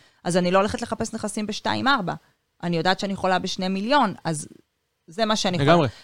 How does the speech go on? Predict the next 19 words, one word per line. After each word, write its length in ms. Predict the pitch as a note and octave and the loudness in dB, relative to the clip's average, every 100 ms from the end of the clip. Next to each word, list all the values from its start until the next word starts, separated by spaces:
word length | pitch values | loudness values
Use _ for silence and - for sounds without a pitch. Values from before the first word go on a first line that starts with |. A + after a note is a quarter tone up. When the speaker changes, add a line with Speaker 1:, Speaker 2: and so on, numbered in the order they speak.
| - | -8
Speaker 1:
זה 160 | F3 D4 | 2 2
כבר 120 | C4 | 4
השלב 340 | C4+ C4 G#3 G3 | 2 2 2 2
הראשון. 460 | F#3 F3 D#3 D3+ D#3 _ _ _ _ _ _ | 0 -4 -6 -8 -10 _ _ _ _ _ _
בשלב 380 | D#3+ F3 - E4+ | -10 -2 2 2
הזה, 300 | G4+ F#3+ E3+ - | 2 0 0 0
אז 160 | D#3 | -4
עושים 260 | E3 - D4 | -4 -4 -4
את 100 | - | -4
הפגישה 440 | - F3 - G3+ | -6 -4 2 2
הראשונית, 680 | G3+ G3 F#3+ F3+ C#3+ - _ _ _ _ _ _ _ _ _ | 2 -2 -4 -4 -6 -10 _ _ _ _ _ _ _ _ _
ובודקים, 1000 | C#3+ C#3+ F3 E3+ D#3+ G#3 - - C#3+ C#3 | -12 0 2 2 0 -4 -4 -8 -8 -8
ואומרים, 420 | D3+ E3+ F#3 C4 B3+ | -2 -2 0 -2 -2
"אוקיי, 360 | - D4+ D4 - | 0 0 0 -4
לכו 280 | A#3+ C#4 E4 | -2 -2 -2
תמצאו 360 | C4 - A3 | -6 -4 -2
נכס." 420 | F#3+ F3+ D#3+ - _ _ _ _ | -2 -6 -10 -14 _ _ _ _
כשתמצאו 680 | - F#3 F#3 F3+ - F#3+ C#4+ | -6 -4 -4 -6 0 0 2
נכס, 600 | C4+ C4 - G4 - - | 0 -2 0 -2 -4 -16